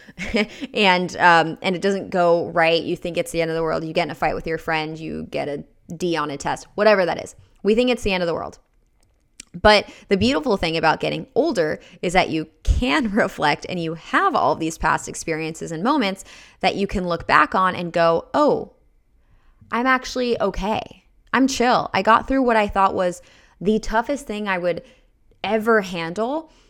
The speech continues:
and I came out on the other end," right? It's kinda like that quote, "It's easier connecting the dots looking backwards," right? Hindsight is twenty twenty,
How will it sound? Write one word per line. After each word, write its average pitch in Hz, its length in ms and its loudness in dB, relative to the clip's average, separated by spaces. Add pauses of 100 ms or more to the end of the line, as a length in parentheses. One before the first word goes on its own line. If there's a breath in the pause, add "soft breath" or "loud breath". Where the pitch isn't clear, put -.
(140 soft breath)
and 214 120 0
I 202 80 0
came 247 340 0
out 226 400 2 (520)
on 196 220 4
the 185 140 2
other 175 220 2
end," - 440 -8 (340)
right? 185 280 6
It's 202 160 -4
kinda 240 200 2
like 233 160 0
that 196 180 6
quote, 190 240 0
"It's 180 260 -6
easier 202 340 -2
connecting 190 400 -6
the 180 60 -6
dots 170 480 0
looking 180 320 -6
backwards," 196 640 0
right? 175 260 4
Hindsight 165 460 -2
is 147 100 -6
twenty 147 240 -8
twenty, 180 460 -6